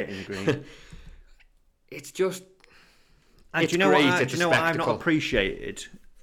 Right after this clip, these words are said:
Speaker 2: about it? The undulation in the middle. That's why I asked
Speaker 1: That's
Speaker 2: whether
Speaker 1: the
Speaker 2: it's
Speaker 1: problem.
Speaker 2: Mickey, Mi-, Mickey Mouse, because the way I see it, sat there on Sunday night,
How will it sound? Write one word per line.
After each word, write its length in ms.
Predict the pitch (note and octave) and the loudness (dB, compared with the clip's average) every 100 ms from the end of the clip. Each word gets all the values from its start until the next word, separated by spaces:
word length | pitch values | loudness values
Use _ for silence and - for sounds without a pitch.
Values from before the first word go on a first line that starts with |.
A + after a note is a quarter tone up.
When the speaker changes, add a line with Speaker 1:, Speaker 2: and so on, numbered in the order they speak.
| - | -14
Speaker 2:
about 380 | G2 F#2+ F2 - | -8 -6 -8 -8
it? 260 | F#2+ - _ _ _ _ _ _ _ _ - | -8 -8 _ _ _ _ _ _ _ _ -6
The 260 | A#2+ A#2 - | -2 -2 -2
undulation 880 | D3 C3 B2+ B2+ A#2 A#2+ - A#2+ G#2 | -2 0 0 2 2 0 -2 -6 -6
in 180 | G#2 G2 | -6 -6
the 80 | |
middle. 460 | F#2+ G2 G2 F#2 - _ _ | -4 -4 -4 -6 -8 _ _
That's 260 | - A2 - | -6 -6 -6
why 200 | C3+ A2 | -4 -2
I 100 | G#2 | -2
asked 220 | A2 - | -4 -2
Speaker 1:
That's 120 | C3 G2+ | -2 0
Speaker 2:
whether 80 | |
Speaker 1:
the 40 | G#2 | -2
Speaker 2:
it's 60 | A2 | 0
Speaker 1:
problem. 220 | A2 A2 | 0 0
Speaker 2:
Mickey, 80 | G#2+ G#2 G2+ - | -2 -4 -4 -6
Mi-, 40 | |
Mickey 220 | G#2+ - A2+ | -10 -8 -6
Mouse, 320 | G2 G2 - | -4 -6 -8
because 340 | - - G#2+ | -14 -8 -8
the 80 | B2+ | -2
way 100 | D3+ | 0
I 180 | C#3+ B2+ | 0 -2
see 260 | - G2+ | -4 -4
it, 260 | F#2 - - - - - - - | -6 -8 -14 -18 -18 -20 -20 -16
sat 240 | - G3+ - | -4 -2 2
there 120 | D#3+ | 2
on 120 | D3 | 2
Sunday 320 | C3+ C3 B2 | 0 0 2
night, 320 | G#2+ F2+ F2+ | 2 0 -2